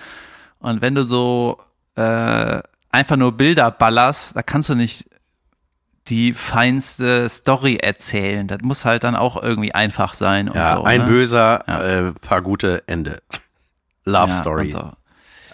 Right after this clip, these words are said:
Speaker 1: Ja, genau, das ist im Prinzip das in die Schlacht ziehen, schlachten und kurz
Speaker 2: Baumfeld.
Speaker 1: Päuschen machen. Ja,
Speaker 2: <laughs> Ja.
Speaker 1: irgendwas, ne? Naja, aber darum geht's auch nicht. Es geht nicht darum, irgendwie eine neue, interessante Geschichte zu hören, weil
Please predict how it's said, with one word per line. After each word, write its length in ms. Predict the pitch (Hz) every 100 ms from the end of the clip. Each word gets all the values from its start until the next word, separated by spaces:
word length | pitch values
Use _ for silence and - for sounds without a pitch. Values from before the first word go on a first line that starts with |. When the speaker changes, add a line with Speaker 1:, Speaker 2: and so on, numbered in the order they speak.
| _ _ 196 _ - -
Speaker 1:
Ja, 180 | - 123 110
genau, 240 | 127 123
das 220 | 113 117 -
ist 80 |
im 120 | 131 127
Prinzip 400 | - - 175 160
das 100 | 139
in 140 | - 127
die 80 |
Schlacht 460 | 117 - 147 - -
ziehen, 500 | - 143 139 135 131 - - _
schlachten 880 | - 127 127 - - 120 117 113 - _ _ _
und 320 | 110 110 107
kurz 180 | - 101
Speaker 2:
Baumfeld. 400 | 113 117 110 107
Speaker 1:
Päuschen 160 | 104 90
machen. 440 | 85 - 92 90 - - - -
Ja, 300 | 95 92 -
Speaker 2:
<laughs> 40 |
Ja. 160 | 90 - _
Speaker 1:
irgendwas, 440 | 117 107 92 67 -
ne? 180 | 110 120 - - - -
Naja, 180 | - 123
aber 120 | 135
darum 160 | 143 175
geht's 220 | 202 254
auch 80 | 117
nicht. 180 | 104 -
Es 140 | -
geht 140 | 165 165
nicht 120 | 143
darum, 460 | 135 139 143 139 -
irgendwie 680 | 127 135 127 131 131 131 - -
eine 200 | 127 127
neue, 220 | 123 143
interessante 420 | 131 135 151 143
Geschichte 380 | 117 113 160 -
zu 160 | - 110
hören, 380 | 104 110 127 147 -
weil 360 | - 123 131 127